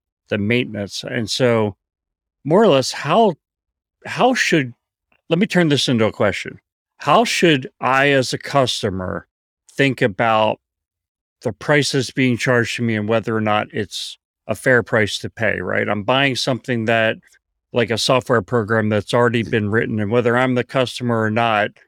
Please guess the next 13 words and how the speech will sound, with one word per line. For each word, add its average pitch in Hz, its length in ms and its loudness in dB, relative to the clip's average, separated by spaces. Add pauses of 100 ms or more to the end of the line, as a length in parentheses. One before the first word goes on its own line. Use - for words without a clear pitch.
(420)
you've 113 160 0
already 123 240 4
built 113 360 0
it. 104 220 0
You've 113 160 -2
already 120 220 4
spent 117 280 -2
the - 60 -10
money 107 300 -2
to 98 100 -6
build 104 300 0
it. - 180 -8
So 110 340 -2